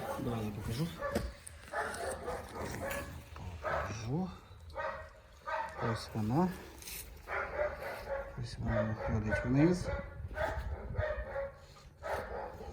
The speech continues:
Забурились на шість метрів. На жаль, глуха глина.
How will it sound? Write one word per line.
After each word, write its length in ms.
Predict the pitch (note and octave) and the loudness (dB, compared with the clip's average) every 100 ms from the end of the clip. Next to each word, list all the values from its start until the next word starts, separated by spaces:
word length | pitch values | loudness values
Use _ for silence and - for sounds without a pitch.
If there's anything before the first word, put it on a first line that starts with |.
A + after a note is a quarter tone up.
| - - - - D5 - - | -8 -10 -6 -2 -2 -2 0
Забурились 560 | C3+ C3 C#3+ C3+ B2+ - | 6 10 12 12 12 8
на 120 | B2 | 6
шість 320 | - B2+ - | 6 4 8
метрів. 400 | C#3+ F3+ F3 E3 - - - - - - - - - - - - - - - | 10 12 10 8 6 -2 -2 -6 -8 -8 -8 -4 0 0 0 -2 -2 0 6
На 180 | B2+ | 8
жаль, 280 | A#2+ C3+ D#3+ D3 - - - - - | 12 12 12 12 2 -2 0 0 -2
глуха 480 | A2+ B2 B2 D3+ C#3 | 2 4 8 10 12
глина. 380 | B2+ B2+ A2+ | 10 8 6